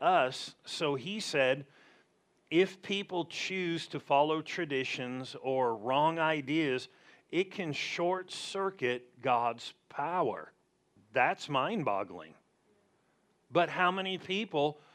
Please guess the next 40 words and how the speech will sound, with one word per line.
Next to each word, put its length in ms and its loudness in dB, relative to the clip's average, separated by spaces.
i-, 40 -8
if 360 -2
we 180 2
were 120 4
just 300 -4
honest 480 0
and 160 -4
thought 300 6
it 180 -2
through, 580 0
we 240 4
would 220 2
know 420 2
this 340 -6
to 120 -8
be 180 -6
true, 460 -2
those 320 0
of 140 -6
us 180 -4
who 140 -8
have 160 -8
come 240 -4
to 80 -6
know 180 -6
the 80 -6
Lord. 320 0
Because 460 -2
we've 260 -6
probably 540 2
shared 420 -2
with 220 -4
other 260 0
people 460 -2
about 320 0
the 60 -6
Lord, 380 -2
and 140 -4
they 160 0
said, 460 2